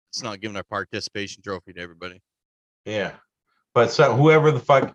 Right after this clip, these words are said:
Speaker 2: gets valedictorian, you know, like, earned it, you know what I mean? They put in, like, all this fucking work
Speaker 1: All the
Speaker 2: to
Speaker 1: schoolwork, yeah, and they
Speaker 2: to
Speaker 1: did it. They
Speaker 2: stand
Speaker 1: took all
Speaker 2: out.
Speaker 1: the hard classes, and they did everything that they were
Speaker 2: They missed
Speaker 1: supposed to do.
Speaker 2: all the parties. They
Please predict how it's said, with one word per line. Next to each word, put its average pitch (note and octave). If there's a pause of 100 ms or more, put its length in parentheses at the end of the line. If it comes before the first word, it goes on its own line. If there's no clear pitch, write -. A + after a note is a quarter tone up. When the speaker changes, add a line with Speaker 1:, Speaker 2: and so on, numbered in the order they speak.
(160)
Speaker 2:
gets C3
valedictorian, G#2 (720)
you F#2
know, C2
like, F#2+ (100)
earned G#2+
it, D#2
you F#2
know F2+
what F#2+
I -
mean? G2
They F#2
put G2+
in, F#2+
like, E2+
all G2+
this F#2+
fucking G2
work F#2+
Speaker 1:
All B2+
the F#2+
Speaker 2:
to E2
Speaker 1:
schoolwork, A#2+
yeah, A2
and -
they G2+
Speaker 2:
to A#2
Speaker 1:
did A2+
it. G#2
They A#2+
Speaker 2:
stand A#2
Speaker 1:
took G#2+
all A#2+
Speaker 2:
out. A#2+
Speaker 1:
the G#2+
hard A#2+
classes, G#2
and G2+
they G2
did G#2
everything G#2
that G2+
they G2+
were G#2+
Speaker 2:
They B2+
missed C3+
Speaker 1:
supposed -
to -
do. D3
Speaker 2:
all C#3
the C3+
parties. G#2+ (560)
They F#2+